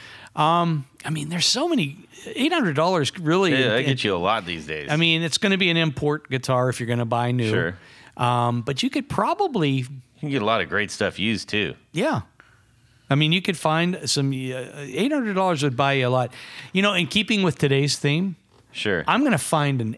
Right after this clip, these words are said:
Speaker 1: eight hundred dollar Guild guitar.
Speaker 2: Okay.
Speaker 1: And I'm gonna take it back to myself, and I'm going to say, "Play this."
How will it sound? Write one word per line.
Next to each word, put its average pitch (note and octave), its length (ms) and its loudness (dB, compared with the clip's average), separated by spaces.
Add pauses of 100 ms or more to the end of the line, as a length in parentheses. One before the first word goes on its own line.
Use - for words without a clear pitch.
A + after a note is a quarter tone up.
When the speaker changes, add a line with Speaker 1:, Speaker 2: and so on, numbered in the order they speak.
Speaker 1:
eight D#3+ 180 0
hundred E3+ 400 -2
dollar C3+ 280 0
Guild C3 480 0
guitar. B2 520 -4 (260)
Speaker 2:
Okay. F#2 380 -4 (500)
Speaker 1:
And A#2 140 0
I'm A#2+ 140 0
gonna A2+ 180 0
take B2 260 -4
it B2+ 100 -4
back B2 240 -2
to C#3+ 80 -2
myself, C#3 720 -2 (1300)
and G#2+ 320 0
I'm A#2 260 0
going A2+ 420 -2
to G#2 120 -8
say, F#2+ 420 -2 (160)
"Play G#2 380 -2
this." E2 580 -8